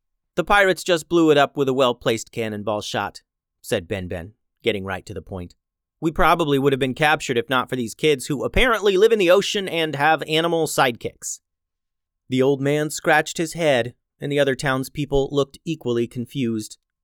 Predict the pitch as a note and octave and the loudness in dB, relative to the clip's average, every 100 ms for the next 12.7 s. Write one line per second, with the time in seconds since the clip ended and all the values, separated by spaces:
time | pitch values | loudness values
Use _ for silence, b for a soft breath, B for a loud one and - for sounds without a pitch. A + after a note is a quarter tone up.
0 | _ _ _ _ _ _ _ _ E3+ D#3 | _ _ _ _ _ _ _ _ 0 0
1 | - F#3 D#4 E3 C#3+ C3+ B2 B2+ E3 - | 2 2 2 2 2 0 -2 -2 -2 -2
2 | C#3+ D#3+ D#3+ E3 G3 E3 D3 D#3 - C3+ | 0 0 2 2 2 2 -2 -4 -8 0
3 | D#3 G#3+ F#3 E3+ D#3 F#3+ F3+ D#3 C#3+ C#3 | 4 4 4 2 0 0 2 2 0 -4
4 | - F#3+ G3 F#3+ F#3 - F3+ D#3+ D#3 D3+ | 0 2 4 2 0 -4 -2 0 2 2
5 | C3 C3+ B2 - G3 F3 D#3+ D#3 D3+ D3 | 2 0 -2 -6 0 2 2 0 -2 -2
6 | B2+ G#2 - F2 - - - _ _ - | -4 -6 -10 -12 -12 -16 -18 _ _ -12
7 | - F2+ - F#2 - G2 F#2+ G2 A#2 _ | -8 -8 -6 -8 -8 -10 -8 -10 -12 _
8 | _ _ _ _ _ _ _ _ _ - | _ _ _ _ _ _ _ _ _ -10
9 | D3 A3 A3 - C#3 C#3 D3 C3+ D3 C#3 | -4 -2 -2 -2 -4 -2 -4 -2 -2 0
10 | C3 C3 B2+ B2 A2+ - - B2 A#2 - | 0 0 2 2 -2 -6 -4 -2 -2 -6
11 | A2 - G#2+ - - F#2+ - D#2 D2+ F2+ | -8 -4 -4 -4 -6 -6 -6 -12 -16 -16
12 | E2+ E2 - G2+ E2+ E2+ | -16 -14 -12 -10 -8 -10